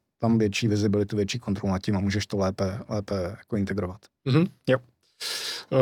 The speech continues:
Speaker 2: kolik stojí takový vývoj <laughs> čipu a jaký je model financování Tropic Squareu?
Speaker 1: Hele, eh, vývoj stojí každý-, každým dnem čím dál víc. <laughs> A, a, a model financování je takový, že vlastně v rámci té feasibility study tak jsme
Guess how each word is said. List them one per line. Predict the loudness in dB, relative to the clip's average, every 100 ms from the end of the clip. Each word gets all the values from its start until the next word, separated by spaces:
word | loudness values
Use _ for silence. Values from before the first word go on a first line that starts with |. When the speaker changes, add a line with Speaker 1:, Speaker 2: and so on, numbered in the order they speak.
| 8 6
Speaker 2:
kolik | 6 6 6
stojí | 2 4 4 6 4 2
takový | 0 2 6 8
vývoj | 8 6 8 8 8 4 0 -16 -8
<laughs> | -2 2 2 2 2
čipu | 0 -2 0 -2 -2 0
a | 6 8
jaký | 6 6
je | 6 8
model | 8 6
financování | 6 6 6 4 4 4 4 2
Tropic | 2 2 2 0
Squareu? | 2 2 2 -2 _ _ _ -2
Speaker 1:
Hele, | 4 4 4
eh, | 0 0 0
vývoj | 2 4 6 6
stojí | 4 4 6
každý-, | 6 6 6 4
každým | 6 4 8 10
dnem | 10 10
čím | 8
dál | 8
víc. | 10 6 4 -6 -18 _ -12
<laughs> | 0 0 2 -2 -2 -2 0 -2 _ _ _ -10 -2 -2 -2 -6 0
A, | 6 8 8 8 6 4
a, | 0 2 2 2
a | 2 0
model | 2 4 4 6
financování | 6 6 6 8 10
je | 10
takový, | 6 6 8
že | 8 8
vlastně | 8 6 6 8
v | 8
rámci | 6 4 4
té | 4 4
feasibility | 4 6 6 6
study | 4 4 6
tak | 6 2
jsme | 2 4